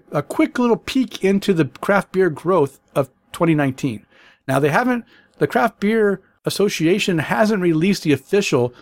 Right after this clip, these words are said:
two thousand nineteen craft beer stats, but they did release a little snippet, a little insight on what they predict, uh, will be the outcome of, of two thousand nineteen. I thought we'd just talk about that really briefly.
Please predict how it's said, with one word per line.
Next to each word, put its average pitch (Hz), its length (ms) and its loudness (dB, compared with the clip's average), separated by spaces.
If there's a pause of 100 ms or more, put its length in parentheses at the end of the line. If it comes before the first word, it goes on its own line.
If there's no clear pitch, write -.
(100)
two 180 140 -2
thousand 147 340 0
nineteen 147 720 0 (160)
craft 147 280 -2
beer 139 160 2
stats, 120 460 -2
but 131 160 -2
they 131 140 2
did 202 260 0
release 170 480 0 (220)
a 151 80 0
little 185 240 2
snippet, 190 500 0
a 151 80 -4
little 175 320 0 (200)
insight 185 500 2
on 156 220 2
what 156 200 -2
they 147 220 2
predict, 139 600 -2 (380)
uh, 135 140 0
will 139 120 2
be 151 180 0
the 131 180 0
outcome 135 400 0
of, 117 220 -4
of - 160 -6
two 143 140 -2
thousand 131 360 -2
nineteen. 120 340 -4
I 233 60 -2
thought 208 160 0
we'd 160 140 0
just 143 200 -4
talk 151 200 0
about 135 240 0
that 131 180 0
really 131 260 0
briefly. 117 540 -4